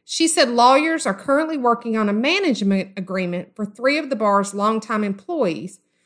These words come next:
who are also forming an L L C for the undertaking. Once that's done, Wolf can sign management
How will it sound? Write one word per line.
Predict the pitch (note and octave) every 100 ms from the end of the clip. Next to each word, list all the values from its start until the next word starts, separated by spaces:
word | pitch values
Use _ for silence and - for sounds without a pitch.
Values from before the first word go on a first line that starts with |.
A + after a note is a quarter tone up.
| _ -
who | D#4
are | D4
also | A#3 D4 E4 F4+ E4+
forming | - A#3 A3 A3
an | G3+ -
L | G#3 A3+
L | A#3
C | A#3 F#3+ F3+
for | F#3+
the | F#3
undertaking. | G3+ G3+ G3 E3+ E3 G2 F3+ _ _ _ _ _ _ _ _
Once | F#3+ G#3 G3+
that's | - D4+ - -
done, | C#4 A#3 A3 A3+ A3 -
Wolf | G#3 A3+
can | - G#3
sign | G3 A3+ A#3+ C#4+
management | C4 A#3+ A#3 A3 G3+